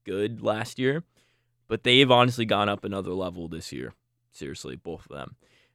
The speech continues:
Um, that's the only other argument I can make, really, is that they've, how much better they've looked. Um, aside from that, uh, th-, there's not really anybody I, I, I can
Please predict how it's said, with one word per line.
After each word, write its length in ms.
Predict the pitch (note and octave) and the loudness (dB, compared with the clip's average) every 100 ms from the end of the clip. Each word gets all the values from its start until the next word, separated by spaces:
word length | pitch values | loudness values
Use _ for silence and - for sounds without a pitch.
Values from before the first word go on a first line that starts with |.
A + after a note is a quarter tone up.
| _ - | _ -10
Um, 440 | F#2 F#2 F2+ E2+ - | -6 -6 -6 -8 2
that's 240 | B2 C#3 | 4 4
the 100 | D#3+ | 4
only 200 | D3+ D3 | 4 2
other 200 | B2+ B2 | 4 4
argument 460 | A#2 A#2 A#2+ B2 - | 4 2 -2 -2 -4
I 100 | G2 | -8
can 160 | - A2 | -6 -4
make, 300 | G#2+ G#2+ - | -4 -6 -6
really, 380 | G2+ G#2 G#2 G#2 | -2 0 0 -2
is 220 | F2+ G2 | -8 -8
that 200 | G2 - | -10 -8
they've, 340 | G2 G2 F#2 - | -6 -6 -6 -14
how 180 | - A2 | -10 -8
much 240 | G2+ - | -10 -12
better 240 | F#2+ F#2+ G2 | -10 -8 -8
they've 180 | F#2+ | -8
looked. 400 | G2+ F2+ F#2+ _ _ _ _ _ _ _ | -10 -12 -14 _ _ _ _ _ _ _
Um, 600 | - F#2 F2+ F2+ F2 E2+ - _ _ _ - - | -8 -6 -4 -6 -6 -8 -12 _ _ _ -20 -6
aside 340 | A2 - C3 B2+ | -4 6 8 8
from 200 | C3+ A2+ | 2 0
that, 420 | A2 A2 A2 - _ - | 2 2 2 0 _ -12
uh, 360 | G2+ F#2+ F#2 F2+ F2 _ _ _ _ _ _ _ | -8 -6 -6 -8 -12 _ _ _ _ _ _ _
th-, 160 | - G2 | -10 -6
there's 220 | G#2+ G#2 | -4 -2
not 220 | A2+ G2+ E2+ | -2 -2 -4
really 320 | G2+ G2 F2+ | -6 -6 -6
anybody 520 | F#2 F2 F2 E2+ E2 | -8 -10 -10 -8 -8
I, 200 | F#2 F2 D#2+ - | -10 -12 -16 -20
I, 80 | - _ _ _ | -20 _ _ _
I 80 | F2+ | -20
can 200 | - | -18